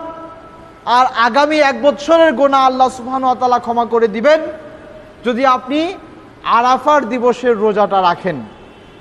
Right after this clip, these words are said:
যেদিন মক্কায় হাজিরা, উকুফে আরাফা, যেটি হাজ্জের রুকন, উকুফে আরাফা, আরাফাতে যদি কেউ অবস্থান না করে কোনো হাজি, তাহলে তার হজ হবে না।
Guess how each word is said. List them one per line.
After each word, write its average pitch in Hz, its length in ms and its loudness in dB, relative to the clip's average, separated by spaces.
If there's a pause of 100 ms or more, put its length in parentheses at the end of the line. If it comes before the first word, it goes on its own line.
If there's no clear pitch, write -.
(880)
যেদিন 240 280 2
মক্কায় 254 440 2
হাজিরা, 277 500 2 (720)
উকুফে 277 460 0
আরাফা, 254 520 2 (640)
যেটি 254 200 0
হাজ্জের 277 460 0
রুকন, 269 440 2 (1300)
উকুফে 226 460 0
আরাফা, 269 400 2
আরাফাতে 269 520 2
যদি 269 200 -4
কেউ 285 140 0
অবস্থান 277 560 2
না 269 220 2
করে 285 220 2
কোনো 277 240 0
হাজি, 277 380 2 (760)
তাহলে 269 300 2
তার 269 220 2
হজ 254 480 0 (200)
হবে 262 200 2
না। 202 180 -2